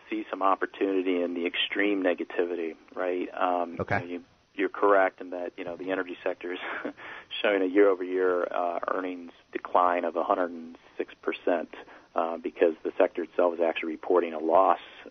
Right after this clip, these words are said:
Speaker 1: uh, for the quarter, according to S and P Capital I Q. But ironically enough, do you know what the best performing sector is this quarter, uh, in the market? It's, you know, it's the, uh, it's the energy sector, <laughs> right?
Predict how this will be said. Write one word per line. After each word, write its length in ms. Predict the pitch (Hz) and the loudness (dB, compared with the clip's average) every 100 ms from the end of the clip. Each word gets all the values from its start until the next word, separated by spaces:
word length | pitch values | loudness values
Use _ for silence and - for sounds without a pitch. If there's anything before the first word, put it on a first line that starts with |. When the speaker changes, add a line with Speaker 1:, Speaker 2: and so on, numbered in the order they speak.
| - | -2
Speaker 1:
uh, 260 | 80 80 - | 0 -2 0
for 80 | 92 | -2
the 60 | - | -2
quarter, 360 | - 104 87 | 6 6 6
according 460 | 87 - 90 85 80 | 0 2 4 4 0
to 80 | 85 85 | 0 0
S 80 | - | -2
and 100 | 80 | -8
P 160 | - 80 | -6 -2
Capital 400 | 85 82 87 82 | 0 0 2 0
I 120 | 76 | -2
Q. 520 | - 117 110 85 82 _ - - - - - - - _ - | -2 6 6 6 -2 _ -20 -16 -14 -14 -16 -18 -20 _ 4
But 300 | 131 104 - _ _ _ _ _ _ _ - | 6 6 0 _ _ _ _ _ _ _ 0
ironically 560 | 113 120 120 113 110 101 | 4 6 4 2 0 0
enough, 480 | 98 113 101 95 - _ - _ _ | 4 4 6 4 -2 _ -20 _ _
do 80 | 104 | -6
you 80 | 104 | 2
know 160 | 104 | 4
what 160 | 101 98 | 4 2
the 60 | |
best 360 | 101 98 101 - | 2 2 2 -4
performing 440 | 98 - 104 95 87 | -10 -4 -6 -6 -2
sector 360 | 95 95 104 104 | -2 0 -2 -4
is 120 | 107 104 | -4 -2
this 120 | 104 - | -4 -4
quarter, 440 | - 113 113 120 _ _ _ | -4 -2 -2 -6 _ _ _
uh, 320 | 98 90 90 90 98 | -2 -2 -4 -6 -4
in 80 | 95 | -2
the 60 | |
market? 440 | 92 101 - 127 - - _ _ _ _ - | 2 2 2 -2 -2 -16 _ _ _ _ -10
It's, 180 | 87 - - _ _ _ - | -10 -10 -20 _ _ _ -6
you 80 | |
know, 140 | 87 90 | -4 -2
it's 160 | - - - | -4 -6 -4
the, 220 | 95 92 | 2 4
uh, 40 | |
it's 160 | 87 - - | 2 0 2
the 100 | 120 | 2
energy 280 | 139 - - | 2 -4 -4
sector, 320 | 78 - - - - - | -4 -4 -10 -8 -4 -4
<laughs> 280 | - - - | -4 -4 0
right? 220 | - - | 0 0